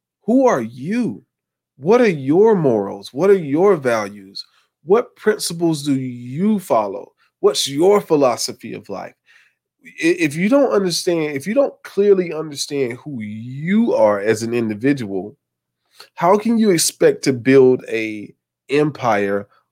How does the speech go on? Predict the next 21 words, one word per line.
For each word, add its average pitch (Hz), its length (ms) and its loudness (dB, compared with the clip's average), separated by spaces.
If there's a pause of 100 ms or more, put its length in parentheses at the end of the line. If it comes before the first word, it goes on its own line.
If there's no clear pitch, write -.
(120)
on 120 120 -4
a 113 60 -4
solid 110 500 -4
foundation? 98 600 -10 (1500)
See, 147 260 2
I 156 100 4
understand 143 640 0
who 123 140 -2
I 110 160 2
am. 101 360 -4 (2500)
I 131 100 -2
know 135 560 2
what 123 160 -2
my 120 160 -6
philosophy 110 840 -6
is. 87 300 -20 (320)
I 123 80 -6
know 147 220 4
what 135 140 4
my 127 220 2
outlooks 113 580 -4